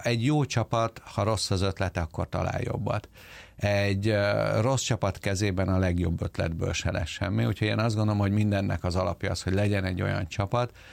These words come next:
akik nagyon jók, nagyon ügyesek, nagyon jól látják a világot, és a magyar fintech sikersztorik mögött is ezt látom, hogy olyan csapatok álltak össze, akik szuper jók, és egy idő után kísérletezve megtalálták, hogy miben kell szuper jónak lenniük,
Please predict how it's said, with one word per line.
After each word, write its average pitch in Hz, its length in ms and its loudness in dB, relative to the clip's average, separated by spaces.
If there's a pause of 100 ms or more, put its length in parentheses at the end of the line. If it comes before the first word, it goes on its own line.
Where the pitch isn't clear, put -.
(220)
akik 92 300 -2
nagyon 117 440 2
jók, 95 240 0
nagyon 110 320 2
ügyesek, 87 420 0
nagyon 92 360 2
jól 92 180 0
látják 92 440 -2
a 92 60 0
világot, 110 580 0 (300)
és - 180 0
a 113 60 2
magyar 120 600 2 (140)
fintech 104 680 0
sikersztorik 90 800 0
mögött 95 400 -2
is - 120 -4
ezt 98 220 -2
látom, 98 460 -2
hogy 92 260 0
olyan 110 220 2
csapatok 92 520 -4
álltak 92 360 -4
össze, - 360 -2 (400)
akik - 320 -6
szuper 95 600 0
jók, 139 400 0
és - 240 -4
egy 85 160 -4
idő 175 200 0
után 101 340 -2
kísérletezve 90 760 -2
megtalálták, 92 680 0
hogy 95 200 0 (320)
miben 104 460 2
kell 90 220 -2
szuper 90 420 0
jónak 92 360 0
lenniük, 117 520 0